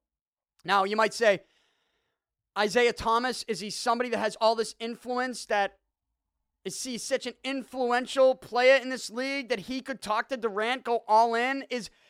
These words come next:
is, is Isaiah Thomas going all in? Does that get you Kevin Durant? Well, well, the answer to that question is just, you know, in a vacuum, no. No. The Celtics need to do more first,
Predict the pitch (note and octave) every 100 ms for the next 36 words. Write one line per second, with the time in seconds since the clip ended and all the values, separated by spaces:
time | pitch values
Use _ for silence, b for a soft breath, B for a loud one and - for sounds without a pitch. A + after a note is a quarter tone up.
0 | b - C#4 G3+ - C4+ A#3 B3 F3+ D4
1 | F4 - C#4 D4 C4+ - B3 A#3 - A3
2 | A#3 G#3+ G#3 E3+ G#3 G3+ C3 G3 A#3+ C4
3 | - _ D#3+ C#3 A#3+ - G#3+ G3+ F#3+ F#3
4 | E3+ D3 B2 F#2+ _ - B3 C4 C4 C#4+
5 | E4 C#4 C#4 B3 B3 C4 - G3+ D#3+ A#3
6 | F#3+ _ _ _ _ _ _ _ _ _
7 | _ _ _ _ _ _ G#3 F3+ A3 A#3
8 | D4+ B3 G#3 F#3+ G#3+ F#3 G2 - _ _
9 | _ _ _ _ _ B3 B3+ F3 E2+ _
10 | _ _ _ - B3 - D#4 D4+ C4+ C4+
11 | C4 A3 A3 G#3 G3 F#3 E3+ - B3+ C#3+
12 | - -